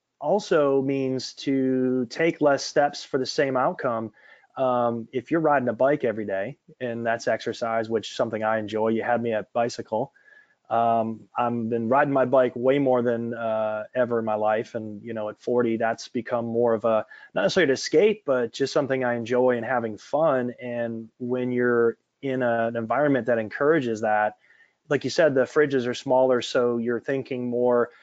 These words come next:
just simplifying your meal choices and not buying, you know, hundreds of dollars in groceries of processed food that are gonna sit in the pantry. But,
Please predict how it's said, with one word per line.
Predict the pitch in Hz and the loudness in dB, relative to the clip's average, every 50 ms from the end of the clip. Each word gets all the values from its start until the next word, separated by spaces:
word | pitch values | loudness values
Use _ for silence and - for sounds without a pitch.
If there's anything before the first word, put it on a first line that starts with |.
| - _ _ _ | -20 _ _ _
just | - - 143 - - - - - | -2 -2 -2 -2 -2 -6 -2 0
simplifying | 170 170 165 170 165 - - 147 135 131 131 131 127 127 127 127 | 0 2 2 2 0 0 2 0 2 2 2 2 0 0 -2 -2
your | 123 120 | -2 -2
meal | 117 120 127 127 127 120 | -2 0 0 2 2 0
choices | - - 143 127 123 117 - 135 123 123 113 120 | 0 0 0 2 2 0 0 -2 -2 0 0 -2
and | 120 123 | -4 -2
not | 120 120 120 117 113 - | 0 0 0 -2 -2 -2
buying, | 127 120 120 120 117 117 113 113 110 107 - - | -2 0 0 0 -2 -2 -4 -6 -8 -10 -12 -14
you | 120 | -10
know, | 120 113 113 110 107 - | -8 -6 -6 -6 -8 -6
hundreds | - 143 127 117 113 | -4 -2 -2 -2 -2
of | 120 113 | -2 -2
dollars | 113 113 113 113 113 107 | 0 2 2 2 2 0
in | 110 104 | -4 -4
groceries | 101 120 120 120 - - 120 113 | 0 2 2 2 2 0 -4 -4
of | 113 - | -4 -4
processed | - 127 117 117 - - 117 - - - | -2 0 0 0 -2 -6 -10 -10 -10 -4
food | - 143 139 131 | 0 2 2 2
that | 123 117 | 2 2
are | 113 107 | 0 0
gonna | 110 104 | -4 -12
sit | - - - 123 113 | -12 -4 -4 -4 -4
in | 113 113 107 | -4 -10 -14
the | 101 104 104 - | -16 -18 -16 -8
pantry. | 135 135 160 156 - 127 117 113 - _ _ - - - _ _ _ _ _ | -4 -4 -4 -2 -2 -2 -2 -2 -4 _ _ -20 -20 -20 _ _ _ _ _
But, | - 156 143 139 135 135 - | 2 2 4 4 2 2 -2